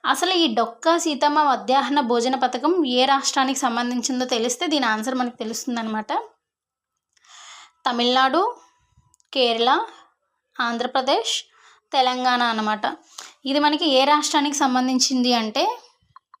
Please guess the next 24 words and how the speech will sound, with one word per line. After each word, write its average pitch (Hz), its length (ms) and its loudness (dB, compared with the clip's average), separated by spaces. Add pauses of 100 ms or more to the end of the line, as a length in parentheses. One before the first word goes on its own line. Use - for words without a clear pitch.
(840)
ఆంధ్రప్రదేశ్ 254 640 0
అండి. 247 260 0 (1400)
ఇది 262 100 -2
మనకి 262 360 2
ఆంధ్రప్రదేశ్ 285 720 2
రాష్ట్రానికి 262 640 0
సంబంధించిన 254 720 2 (300)
పథకం 269 360 0
అన్నమాట, 240 440 0 (140)
డొక్కా 247 460 2
సీతమ్మ. 226 520 -2 (760)
ఈ 262 160 -2
డొక్కా 254 400 2
సీతమ్మ 285 460 0
అసలు 277 260 0
ఎవరు? 233 320 0 (540)
మీకు 262 180 -8
తెలుసా 254 340 0
అండి? 277 240 0 (220)
తెలిస్తే 269 340 -4
కామెంట్ 269 300 0
సెక్షన్‌లో - 300 -6
కామెంట్ 277 380 0
చేయండి. 269 300 -2